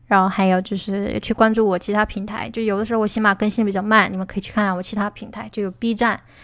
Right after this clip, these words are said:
B 站应该算是跟喜马类似的，只不过我有，我有露脸，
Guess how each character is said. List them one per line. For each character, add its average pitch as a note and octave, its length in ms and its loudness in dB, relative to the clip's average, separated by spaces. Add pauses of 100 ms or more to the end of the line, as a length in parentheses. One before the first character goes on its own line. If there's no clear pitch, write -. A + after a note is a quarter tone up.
(160)
B C4+ 140 0
站 C#4 180 4
应 A#3 80 2
该 A3 160 4
算 A3 220 -2
是 F#3+ 420 -6 (480)
跟 A3 180 -2
喜 A3 140 -4
马 G3+ 160 4
类 A3 180 4
似 G#3 180 -2
的， G#3 100 -2
只 G#3 100 -2
不 G3 80 0
过 G3+ 160 6
我 G3 140 2
有， F#3 260 2
我 G#3+ 160 0
有 G#3 140 6
露 A3+ 220 0
脸， - 300 -6